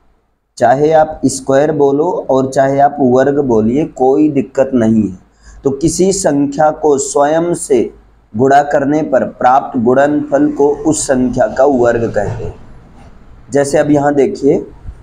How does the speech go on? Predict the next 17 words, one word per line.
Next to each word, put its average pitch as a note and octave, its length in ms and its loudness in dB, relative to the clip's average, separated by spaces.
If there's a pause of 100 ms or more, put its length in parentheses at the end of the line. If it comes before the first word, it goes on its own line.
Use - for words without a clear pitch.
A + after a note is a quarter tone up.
अगर D#3 240 0
दो D3+ 280 0
का E3 160 2
वर्ग E3 340 0 (220)
या C3 280 4
मान B2+ 300 0
लो D3 160 2
मैं C#3+ 180 0
कह C#3+ 100 0
दूँ C#3+ 180 0
सात C#3+ 480 0
का E3 60 2
वर्ग D#3+ 280 2
निकालना B2+ 520 2
है, - 180 -12 (540)
तो C3 80 0
सात D3 580 2